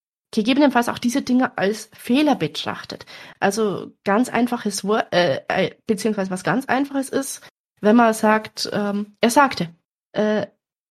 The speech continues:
Anfänger machen das, schreiben das ständig.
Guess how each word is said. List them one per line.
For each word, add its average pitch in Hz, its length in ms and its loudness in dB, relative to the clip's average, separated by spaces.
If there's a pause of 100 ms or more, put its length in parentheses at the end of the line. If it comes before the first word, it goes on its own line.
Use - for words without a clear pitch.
(200)
Anfänger 370 500 6 (200)
machen 262 280 4
das, 285 360 -2
schreiben 240 280 2
das 254 240 -4
ständig. - 540 0